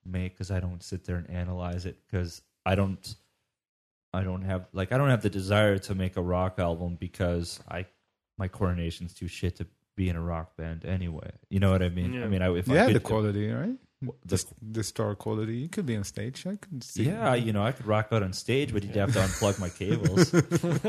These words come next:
Speaker 1: Uh,
Speaker 2: It's what they do anyway.
Speaker 1: <laughs> yeah, exactly. But yeah, I mean, so that being said, I, I, I try to listen to stuff also to analyze it. But yeah, sometimes it is difficult to shut off.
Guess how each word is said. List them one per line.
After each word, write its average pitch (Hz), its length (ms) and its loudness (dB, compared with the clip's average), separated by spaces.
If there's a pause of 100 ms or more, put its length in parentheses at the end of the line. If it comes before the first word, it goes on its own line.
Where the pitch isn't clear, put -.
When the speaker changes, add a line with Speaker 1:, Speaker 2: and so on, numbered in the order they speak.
(200)
Speaker 1:
Uh, 98 580 6 (300)
Speaker 2:
It's - 120 -20
what 165 160 4
they 120 100 -4
do 110 220 -6
anyway. 107 340 -8 (120)
Speaker 1:
<laughs> 131 120 -2
yeah, 113 200 2 (360)
exactly. 101 720 0 (1600)
But 110 260 4
yeah, 135 200 4
I 98 40 2
mean, 107 200 0
so - 180 -4
that 120 160 4
being 113 220 2
said, 113 260 2
I, 98 180 2 (220)
I, 95 220 -2
I - 20 4
try 127 280 2
to 117 80 2
listen 104 360 0
to 90 560 -2 (680)
stuff - 340 -2
also 95 340 -2
to - 140 -6
analyze 85 400 -4
it. 92 100 -4
But 90 100 -2
yeah, 95 240 0
sometimes 107 500 -6
it 92 80 -2
is 92 160 0
difficult 90 500 -4
to 85 60 -12
shut 87 260 -2
off. 85 340 -4